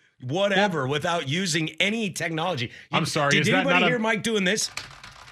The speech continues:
Speaker 1: No, he was like, "Oh, West Coast, that's her name."
Speaker 2: Is that not a memorable
Speaker 1: You
Speaker 2: name?
Speaker 1: telling me, like,
Speaker 2: Chanel West Coast?
Speaker 1: giving me crap for I've seen this show, and you know the girl's name. I
Speaker 2: I've
Speaker 1: couldn't even
Speaker 2: se-,
Speaker 1: tell you
Speaker 2: I
Speaker 1: her
Speaker 2: have
Speaker 1: first
Speaker 2: seen
Speaker 1: name.
Speaker 2: the show. I'm giving you crap for watching it.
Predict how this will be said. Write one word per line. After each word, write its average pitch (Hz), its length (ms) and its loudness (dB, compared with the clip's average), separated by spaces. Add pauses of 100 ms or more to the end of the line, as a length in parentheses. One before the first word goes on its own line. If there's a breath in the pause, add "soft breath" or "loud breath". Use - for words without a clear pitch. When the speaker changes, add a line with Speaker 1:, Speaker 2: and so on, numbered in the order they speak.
(180)
Speaker 1:
No, 170 160 0
he 170 100 2
was 156 120 0
like, 135 240 -2
"Oh, 214 360 2
West 180 260 0
Coast, 185 380 0
that's 156 220 0
her 135 120 -2
name." 117 140 -2
Speaker 2:
Is 117 80 0
that 135 180 0
not 139 140 0
a 135 40 0
memorable 123 500 -2
Speaker 1:
You - 80 0
Speaker 2:
name? - 80 0
Speaker 1:
telling 180 320 0
me, 180 120 -2
like, 156 160 0
Speaker 2:
Chanel 160 580 2
West 147 340 -2
Coast? 143 260 -2
Speaker 1:
giving 202 260 0
me 190 180 -2
crap 170 440 -2
for 160 140 0
I've 143 120 0
seen 165 380 0
this 143 140 0
show, 160 340 0
and 139 100 0
you 202 80 0
know 202 120 0
the 180 80 0
girl's 170 340 -2
name. 180 460 -2
I 92 80 -6
Speaker 2:
I've - 120 0
Speaker 1:
couldn't 254 100 0
even 240 160 -2
Speaker 2:
se-, 247 80 0
Speaker 1:
tell 247 80 4
you - 20 4
Speaker 2:
I 208 60 4
Speaker 1:
her 226 60 2
Speaker 2:
have 226 100 -2
Speaker 1:
first 254 160 2
Speaker 2:
seen 226 140 0
Speaker 1:
name. 131 120 0
Speaker 2:
the 95 60 0
show. 202 600 -2 (440 soft breath)
I'm 196 120 -4
giving 196 200 -2
you 190 80 -4
crap 190 280 0
for 165 100 -4
watching 170 400 -2
it. - 360 -6